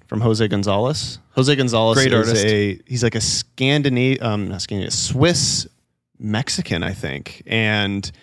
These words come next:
Speaker 1: he just has, like, this really low-key acoustic vibe. Um, it's kinda hard to describe.
Speaker 2: It's not really folk music. It's not really country music. It's not really, like, Western. But
Speaker 1: Yeah,
Speaker 2: there was one
Speaker 1: but it's
Speaker 2: of
Speaker 1: an
Speaker 2: his
Speaker 1: amalgamation
Speaker 2: songs
Speaker 1: of all those at the same
Speaker 2: in
Speaker 1: time.
Speaker 2: the very first Red Dead Redemption.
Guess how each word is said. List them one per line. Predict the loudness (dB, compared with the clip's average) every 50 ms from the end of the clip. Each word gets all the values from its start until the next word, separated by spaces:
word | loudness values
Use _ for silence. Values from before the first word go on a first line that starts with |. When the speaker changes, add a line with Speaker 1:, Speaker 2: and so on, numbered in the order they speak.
| _ _ _ _
Speaker 1:
he | 0 2
just | 2 2 2 2
has, | 2 2 2 2 0
like, | 0 0
this | 0 -4 -2 -2
really | -2 0 2 4 6 6 6 6 6 4 2 0 -4 _ _ _ _ _
low-key | -8 -6 -2 2 4 4 6 6 4 2 0 -4 -6 -4 -2 -2 0 0 0 0 0 -2 -2 -4 -6
acoustic | -10 -8 -4 -4 -4 -2 -2 -4 -4 -4
vibe. | -4 -2 0 0 0 0 0 0 -2 -4 -6 -12 _ -10
Um, | -8 -8 -6 -6 -6 -6 -8 -8 -10 -10 -14 -20 _ _ -20 -20
it's | -12 -10 -10 -10
kinda | -4 -2 0 0 2
hard | 2 2 0 0
to | -2
describe. | -4 -6 -6 -4 -4 -2 0
Speaker 2:
It's | 2
not | 4 4 4
really | 4 2 2 0
folk | 0 2 2 2 2 0 -2
music. | -2 -2 0 0 -2 -2
It's | -2 -4 -2
not | 0 0 0
really | 0 0 -2 0
country | 0 -2 -2 0 0 -2 0
music. | 0 0 0 0 0 -2 -2 -2
It's | -4 -2 -2
not | -2 0 0
really, | 0 -2 0 0
like, | 0 -2 -2 -2
Western. | 0 0 2 2 0 -2 -4 -4 -4 -2 -2 -2 -2 -4 -4 -6 -8 _ _
But | -16 -10 0 2 4 6
Speaker 1:
Yeah, | 6 6 4 4 4
Speaker 2:
there | 4 4
was | 4 4 2
one | 4 4 4
Speaker 1:
but | 4
it's | 6 6
Speaker 2:
of | 6
Speaker 1:
an | 6
Speaker 2:
his | 6 6
Speaker 1:
amalgamation | 6 6 6 4 4 4
Speaker 2:
songs | 2 4
Speaker 1:
of | 4
all | 4 4 6
those | 4 4 2 2
at | 0 -2
the | -2
same | 0 0 0 0 2
Speaker 2:
in | 2
Speaker 1:
time. | 4 4 4 4 4 4
Speaker 2:
the | 2 2
very | 2 0 0 0 2 2 2 0
first | 0 0 0 0 0 0 0
Red | 0 0 0 2
Dead | 0 0 0 0
Redemption. | -2 0 0 -2 -2 -2 -4 -4 -4 -4